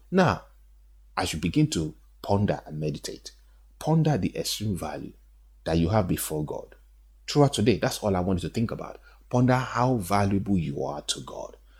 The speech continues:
And as you ponder on that, simply mutter, "Hallelujah." <laughs> Praise God. Now say with me, "Hallelujah." Praise God.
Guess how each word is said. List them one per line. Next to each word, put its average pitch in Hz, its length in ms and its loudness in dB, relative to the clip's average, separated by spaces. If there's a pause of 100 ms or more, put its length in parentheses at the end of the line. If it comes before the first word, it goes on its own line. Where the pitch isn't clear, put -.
(140)
And 90 80 -2
as 90 120 0
you 85 80 -2
ponder 139 240 4
on 98 120 4
that, - 240 -8
simply 127 360 2
mutter, 78 420 -2 (680)
"Hallelujah." 76 1800 -4 (440)
<laughs> 131 640 10
Praise 226 320 8
God. 73 320 2 (220)
Now 113 160 12
say 156 160 8
with 95 180 8
me, 76 140 -6 (140)
"Hallelujah." 120 760 12 (1200)
Praise 113 400 12
God. 107 460 8